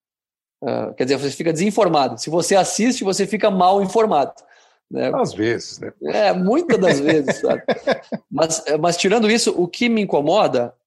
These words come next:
Speaker 1: é a crítica que agride e o que, que, que tem, que contém desrespeito, sabe? Hoje, inf-, infelizmente, a gente tem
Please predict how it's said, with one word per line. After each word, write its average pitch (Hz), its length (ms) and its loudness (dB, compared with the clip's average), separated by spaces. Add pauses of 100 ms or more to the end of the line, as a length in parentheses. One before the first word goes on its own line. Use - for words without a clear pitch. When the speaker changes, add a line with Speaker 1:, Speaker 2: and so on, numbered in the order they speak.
Speaker 1:
é 143 840 2 (100)
a 147 100 2
crítica 208 600 0
que 202 200 0
agride 185 800 0 (560)
e 143 320 0
o 151 280 2
que, 160 300 -4
que, 160 380 2
que - 100 -10
tem, 180 220 -2
que - 100 -16
contém 190 360 0
desrespeito, 170 840 -2 (320)
sabe? 123 340 -4 (540)
Hoje, 180 460 0
inf-, 160 360 -6
infelizmente, 165 720 0
a 165 60 2
gente 165 320 -4
tem 151 560 0